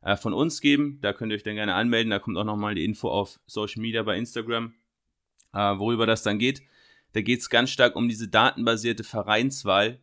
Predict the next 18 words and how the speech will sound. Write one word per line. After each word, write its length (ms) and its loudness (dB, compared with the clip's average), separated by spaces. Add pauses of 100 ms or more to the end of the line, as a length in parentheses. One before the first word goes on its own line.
(200)
die 160 -2
Spieler 600 0
heutzutage 540 0
immer 240 0
öfter 300 -2
treffen. 340 -2
Wir 140 4
arbeiten 240 4
ja 80 4
auch 100 4
mit 160 -6
diversen 340 2
Berateragenturen 720 -2
zusammen. 420 -2 (440)
Auch 160 -8
hier 200 4
eben 220 2
dieses, 500 -6